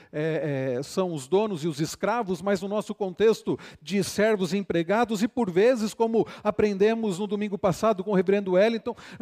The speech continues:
por vezes nossos, ah, patrões, nossos chefes não são pessoas agradáveis, não são pessoas justas,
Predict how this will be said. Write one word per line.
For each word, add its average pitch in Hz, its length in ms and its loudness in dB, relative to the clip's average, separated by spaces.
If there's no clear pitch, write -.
por 254 160 0
vezes 247 400 0
nossos, 247 640 -2
ah, 196 300 -2
patrões, 240 560 2
nossos 220 280 -2
chefes 254 280 -2
não 269 100 -2
são 277 160 0
pessoas 254 380 0
agradáveis, 226 640 2
não 233 100 -2
são 254 160 0
pessoas 240 420 0
justas, 233 580 0